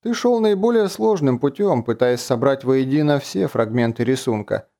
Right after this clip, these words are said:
Но, как бы там ни было, ты добился успеха. Дальше будет проще, потому что тебе уже известны основные правила и принципы игры».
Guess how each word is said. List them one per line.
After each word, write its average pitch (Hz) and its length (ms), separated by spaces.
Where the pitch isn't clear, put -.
Но, 113 320
как 147 240
бы 143 120
там 131 260
ни 175 120
было, 180 540
ты 117 160
добился 143 560
успеха. - 600
Дальше 202 440
будет 208 340
проще, 233 460
потому 123 340
что - 180
тебе 135 260
уже 143 300
известны 143 460
основные 135 500
правила 170 460
и 151 80
принципы 165 580
игры». 156 480